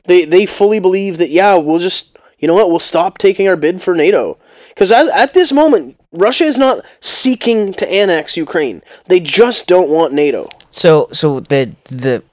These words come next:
Speaker 2: latest developments, which happened in the last, like, six hours, I think, was, you know, those two regions, Donetsk and Luhansk, declared,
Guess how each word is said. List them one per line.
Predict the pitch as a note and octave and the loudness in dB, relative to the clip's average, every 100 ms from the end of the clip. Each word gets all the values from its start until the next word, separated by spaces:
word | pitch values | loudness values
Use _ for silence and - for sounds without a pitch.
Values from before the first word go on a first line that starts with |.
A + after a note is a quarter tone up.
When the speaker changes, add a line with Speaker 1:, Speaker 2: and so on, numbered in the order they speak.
| - | -10
Speaker 2:
latest | C3+ C#3 D3+ C#3 - | -2 0 0 -2 -6
developments, | B2 A#2+ G#2+ F#2 G#2+ - | -2 0 0 -4 -10 -12
which | - | -6
happened | A#2 - A2 | -6 -6 -12
in | G#2 G#2 | -12 -10
the | |
last, | G#2 G2+ G2+ G#2+ | -8 -8 -8 -10
like, | F#2 _ _ _ _ - | -14 _ _ _ _ -12
six | - G#2+ - | -8 -6 -6
hours, | G#2 A2+ A2+ G2 | -4 -4 -6 -8
I | F2+ | -10
think, | G#2 G#2 | -12 -12
was, | F2+ G2+ - - - - - - _ | -10 -10 -10 -12 -20 -20 -20 -20 _
you | A#2+ | -4
know, | A#2+ | -2
those | A2 A2+ | -2 -2
two | - D#3 | -2 0
regions, | C3+ B2 A#2 A#2 A2+ | 0 -2 -4 -6 -6
Donetsk | - A#2+ A#2+ A#2+ - - - _ - | -4 -2 0 -2 -4 -10 -14 _ -10
and | A#2+ A2 A2 | -6 -6 -6
Luhansk, | A2+ A#2 A#2 A2+ - - - _ _ _ _ _ _ _ _ - | -8 -6 -4 -6 -8 -12 -14 _ _ _ _ _ _ _ _ -10
declared, | - - A#2 A2+ G#2+ | -6 -2 -2 -2 -4